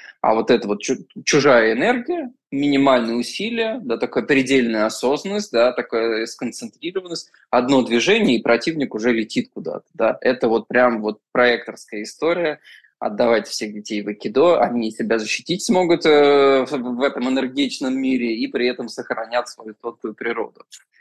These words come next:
И да, поэтому проекторов важно не гнать, важно так или иначе их образовывать, рассказывать о, о мире, не знаю, документальные фильмы, возможно,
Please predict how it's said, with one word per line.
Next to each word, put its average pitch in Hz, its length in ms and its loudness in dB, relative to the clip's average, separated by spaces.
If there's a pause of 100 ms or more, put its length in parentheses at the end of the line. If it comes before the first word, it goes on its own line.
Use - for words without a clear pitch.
(140)
И 175 180 2
да, 139 220 4
поэтому 127 400 0
проекторов 135 520 0
важно 127 280 -4
не 117 160 -10
гнать, 135 420 -4
важно 117 440 -2
так 113 240 -4
или 110 60 -6
иначе 110 280 -6
их - 120 -6
образовывать, 117 720 -2
рассказывать 113 600 -4
о, 113 40 0 (320)
о 123 100 2
мире, 123 380 -2
не 120 100 -6
знаю, 107 260 -2
документальные 113 800 0
фильмы, 139 380 -12
возможно, 135 540 -6